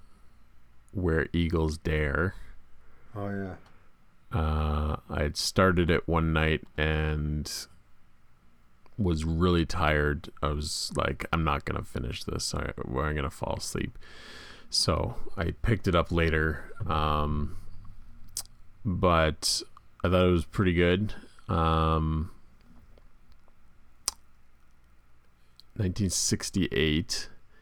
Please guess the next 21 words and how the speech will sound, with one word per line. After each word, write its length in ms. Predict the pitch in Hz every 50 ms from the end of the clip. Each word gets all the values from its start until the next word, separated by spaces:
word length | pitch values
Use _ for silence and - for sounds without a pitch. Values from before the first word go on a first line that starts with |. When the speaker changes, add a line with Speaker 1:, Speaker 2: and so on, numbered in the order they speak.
| - - - - - - -
Speaker 1:
so 160 | - 101 90
it 80 | 82
is 500 | 90 90 92 90 85 80 76 - - - - - - -
a 60 | 90
little 720 | 85 85 85 87 85 85 82 82 82 80 80 78 76 - - - - - - - - - - - - - - - - -
slower 600 | - - - - - 127 123 113 107 107 107 104 98
than 260 | 90 101 98 98 92
today's 460 | - - 95 98 95 92 90 85 -
movies, 400 | 95 92 92 90 92 92 92 90
but 400 | - - - 90 85 85 - - - - - - -
once 580 | - 92 92 101 110 120 113 - - - - -
Speaker 2:
Yeah. 160 | - - - 107
Speaker 1:
they 220 | 90 101 95 95 90
get, 800 | 82 80 - 98 92 90 87 - - - - - - - - - - - - - - - - - - - - - - - - - - - - - - - - - -
uh, 680 | 92 85 82 80 80 80 78 78 78 78 78 76 71 - - - _ - - - _ _ - - - - - - - - - - -
once 220 | 98 107 - -
you 60 | 127
get 220 | 113 123 113 - -
to 120 | - 110
that 240 | 101 104 92 - -
scene 680 | - - - - 92 87 85 85 85 82 82 82 85